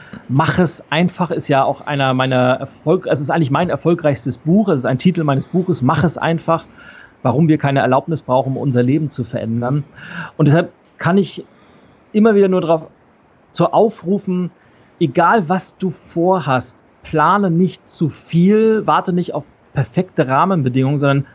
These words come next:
mach es einfach. Die meisten Menschen sind so gestrickt, dass sie, wenn sie erst einmal angefangen haben,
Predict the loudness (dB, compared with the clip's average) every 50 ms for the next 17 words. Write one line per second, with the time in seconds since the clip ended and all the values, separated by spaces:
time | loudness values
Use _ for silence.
0 | _ _ -6 -4 -4 -2 0 0 0 0 0 -4 -8 -6 -4 -2 -2 -2 -4 -6
1 | -8 -8 -8 -10 -14 -20 -20 -20 -20 -20 -20 _ _ _ -2 0 2 2 2 0
2 | -2 -4 -4 -2 -2 -2 -2 -2 -2 -2 0 0 0 0 0 0 2 2 0 0
3 | -2 -2 -2 -2 -2 -2 0 -2 -2 -2 0 0 -2 0 2 2 2 2 2 2
4 | 0 0 0 0 0 -2 -4 -8 -4 -2 0 -2 -2 -2 -4 -2 -2 0 0 0
5 | 0 -2 -2 -2 -2 -2 0 0 0 0 2 2 2 2 2 0 -2 -2